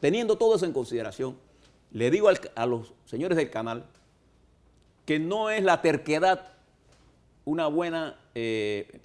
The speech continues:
eh, arma cuando la complejidad hace que usted pierda credibilidad. Una de las armas más importantes del canal es su credibilidad,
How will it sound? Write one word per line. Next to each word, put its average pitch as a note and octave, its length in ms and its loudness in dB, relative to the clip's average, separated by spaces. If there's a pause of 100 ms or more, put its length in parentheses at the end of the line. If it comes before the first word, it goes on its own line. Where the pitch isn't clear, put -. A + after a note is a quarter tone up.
eh, F2+ 360 -10 (920)
arma F3+ 500 0 (580)
cuando B2+ 320 2
la B2 160 2
complejidad C#3+ 800 -2 (1080)
hace D#3+ 360 0
que D#3+ 300 -2 (340)
usted C3+ 300 -2 (120)
pierda C3 540 0 (100)
credibilidad. G#2 720 0 (840)
Una C#3+ 160 0
de D3 60 6
las D3 160 4
armas F#3 240 4
más A3 220 2
importantes F#3 680 0
del C3+ 140 -4
canal D#3 360 -6
es C#3+ 120 -4
su - 280 -6
credibilidad, D3+ 720 0